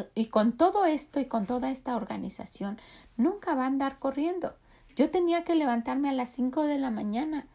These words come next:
para estar ahí a las siete. Y muchas veces antes, porque tenía, yo, yo me baño por la noche, usted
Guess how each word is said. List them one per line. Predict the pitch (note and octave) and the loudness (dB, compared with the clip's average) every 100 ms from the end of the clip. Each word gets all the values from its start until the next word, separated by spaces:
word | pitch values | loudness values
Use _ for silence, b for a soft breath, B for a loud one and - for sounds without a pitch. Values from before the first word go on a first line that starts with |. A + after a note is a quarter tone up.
| b b - | b b -4
para | G#3+ | 0
estar | A3 - G3+ G3+ | 0 -2 -4 -2
ahí | A3+ G3 | -2 -2
a | G3 | -4
las | A3+ | -6
siete. | A3+ - D#4 - G3+ - _ _ B B B B | -8 -6 -6 -6 -16 -18 _ _ B B B B
Y | G#3 | 4
muchas | A3 E4 F4 D#4+ | 4 4 2 0
veces | C4+ C4 - B3 - _ | 2 -2 0 -4 -6 _
antes, | A3+ D4+ F4 - - - B B | 0 2 0 -6 -12 -16 B B
porque | G3+ G3 G3+ | -6 -2 -2
tenía, | - G3 G#3 A3+ C4+ D#4+ | 0 0 2 2 0 0
yo, | A#3 G#3 A#3+ G#3 | -2 2 2 2
yo | A#3 | 2
me | B3 B3+ | 4 4
baño | A3+ F#3+ E3+ F3 | 4 2 -2 -4
por | - | -6
la | - | -6
noche, | - - - - | -6 -8 -10 -16
usted | - | -16